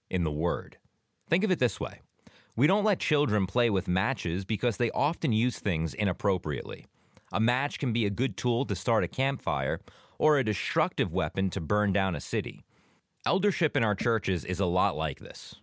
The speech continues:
We don't call upon novices in the faith to lead churches because we know leadership used inappropriately can destroy a church. But eldership, properly understood, used appropriately and wisely,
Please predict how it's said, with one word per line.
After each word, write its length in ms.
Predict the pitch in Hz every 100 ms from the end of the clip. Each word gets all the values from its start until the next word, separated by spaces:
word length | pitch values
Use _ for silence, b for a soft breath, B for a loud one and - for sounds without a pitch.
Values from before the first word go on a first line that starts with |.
| _ -
We 100 | 156
don't 200 | 220 214
call 240 | 143 139
upon 360 | 101 104 90 87
novices 600 | 90 107 101 - 87 85
in 100 | 85
the 80 | 78
faith 480 | - 107 87 85
to 260 | - 95 80
lead 280 | 90 123 135
churches 540 | - 113 135 95 92
because 300 | 104 113 107
we 140 | 110 113
know 220 | 120 175
leadership 720 | 156 123 139 110 - 85 85 95
used 420 | 120 156 135 -
inappropriately 1120 | 135 147 - - 156 175 107 80 60 65 64 71 -
can 160 | 104
destroy 640 | 90 82 - 98 104 120 113
a 100 | -
church. 580 | - 90 69 - - - b b b b b
But 140 | 113 -
eldership, 680 | 117 214 175 95 - 90 -
properly 760 | - 104 131 180 190 165 151
understood, 720 | 127 127 104 - 120 73 69 - B B -
used 260 | 113 117
appropriately 880 | 117 - 147 170 165 175 147 170 -
and 260 | 110 131 101
wisely, 640 | 101 110 90 73 50 -